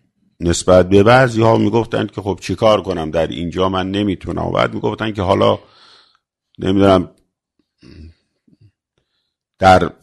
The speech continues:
فلان جا شما برید.» حضرت می‌گم اونجا ایراد داره. بالاخره می‌گفتند که در نسبت به بعضی از موارد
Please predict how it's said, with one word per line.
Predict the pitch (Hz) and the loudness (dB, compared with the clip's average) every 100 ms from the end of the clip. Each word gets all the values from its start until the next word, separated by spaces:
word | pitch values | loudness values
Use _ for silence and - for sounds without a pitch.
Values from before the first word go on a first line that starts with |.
| _ | _
فلان | - - 87 87 87 | -10 -2 2 4 2
جا | 85 117 | 4 4
شما | 113 107 98 95 | 4 2 4 2
برید.» | 87 90 87 85 | 4 2 2 0
حضرت | 85 87 95 | 0 2 0
می‌گم | 90 92 95 | 0 -2 -2
اونجا | 85 98 | -2 -2
ایراد | - 92 - 131 | 0 0 2 2
داره. | 139 - | 2 0
بالاخره | - 135 101 - 107 127 | 2 4 2 2 2 2
می‌گفتند | 127 127 127 - 123 120 | 0 -2 -2 -2 -4 -4
که | 123 | -6
در | 107 101 - - | 2 2 2 -6
نسبت | 87 - 98 85 85 | -8 -6 -2 -2 -2
به | 85 | -2
بعضی | 85 80 80 | 0 0 -2
از | 76 78 | -2 -2
موارد | 80 85 85 87 95 123 | -2 -2 -2 -4 -2 -4